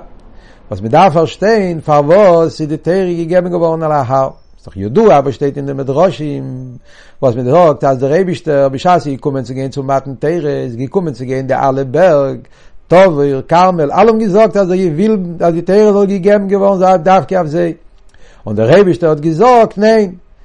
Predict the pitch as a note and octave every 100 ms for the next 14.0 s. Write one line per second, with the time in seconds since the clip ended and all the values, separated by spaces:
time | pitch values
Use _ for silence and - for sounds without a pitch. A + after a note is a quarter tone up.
0 | - - A2 B2+ A#3 A3+ G#3+ G#3+ A3+ G#3+
1 | G#3+ - A#3 A#3 G3+ F#3 E3+ D3+ - G#3
2 | G3 F#3 F3+ F3+ G3 A3 F#3+ F3+ G3+ F#3+
3 | - G3 F3+ F#3 F#3+ - G3 G3 F3 C#3+
4 | B2+ C#3+ D#3 D#3 C#3 - B2 C#3+ D3+ D3
5 | D3 C#3+ A3+ F3 F#3 E3 E3+ E3+ F3 D#3+
6 | D#3+ D3+ - - - - - - - B2+
7 | - G#3+ A3 G3 F3+ D3+ - B2 A#2+ E3
8 | F#3 F3 D#3+ D#3 D3 D3 C#3 B2+ A#2 G#2+
9 | C#3 F#3 F#3 D#3 D#3+ D3 C3+ A#2 - -
10 | - A2 G#2+ D#3 F3 E3 D3 D#3 B3 G#3
11 | F#3 E3 - D3 D#3 F3+ F3 B3 A3+ G3+
12 | F#3+ G#3+ G3+ - G3+ A3 G#3 G3+ G3+ F#3+
13 | F#3+ G#3+ D#3+ G3+ F#3+ F#3+ F3+ F3+ E3+ D#3